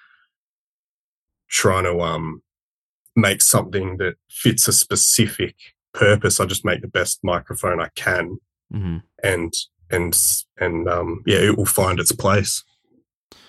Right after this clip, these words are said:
Speaker 2: That's, that's fantastic. Yeah, I think,
Speaker 1: Mm-hmm.
Speaker 2: um,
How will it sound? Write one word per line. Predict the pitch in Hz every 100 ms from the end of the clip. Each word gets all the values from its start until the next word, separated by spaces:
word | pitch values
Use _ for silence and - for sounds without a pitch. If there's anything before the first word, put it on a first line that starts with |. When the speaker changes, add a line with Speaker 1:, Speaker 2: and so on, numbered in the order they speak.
| _ _ _ _ _
Speaker 2:
That's, | - 117 - - -
that's | 120 120
fantastic. | 120 107 117 135 - - _
Yeah, | - 113 113
I | 113
think, | 117 135 123
Speaker 1:
Mm-hmm. | 120
Speaker 2:
um, | 120 113 98 85 104